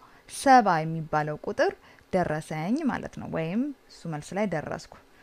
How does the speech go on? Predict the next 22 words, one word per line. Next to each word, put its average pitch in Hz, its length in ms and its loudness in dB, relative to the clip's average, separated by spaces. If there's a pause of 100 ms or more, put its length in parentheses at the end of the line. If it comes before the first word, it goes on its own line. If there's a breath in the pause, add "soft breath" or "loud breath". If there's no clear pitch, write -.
(1120 loud breath)
በሌላ 330 360 8 (100)
ዘዴን 247 420 4
ይህን 208 280 4
ጥያቄ 175 380 -2
መመለስ 196 480 2
እንችላለን። 156 680 -2 (200)
ለምሳሌ 185 480 0 (380 loud breath)
እቺ - 260 -2
ሁለት 202 280 2
መቶ 175 300 -4
ሰባ 165 240 -2 (160)
አምስትን 170 560 -4 (380 loud breath)
ወደ 247 240 8
ሦስት - 320 0
መቶ 214 240 2
ብንለውጣትስ? 147 960 -4 (840 soft breath)
ለቀለል 185 720 0
ያለ 165 300 2
ቁጥር 151 260 -6
ስለሆነ 160 380 -4
ሦስት - 280 -8
መቶ። 143 200 -8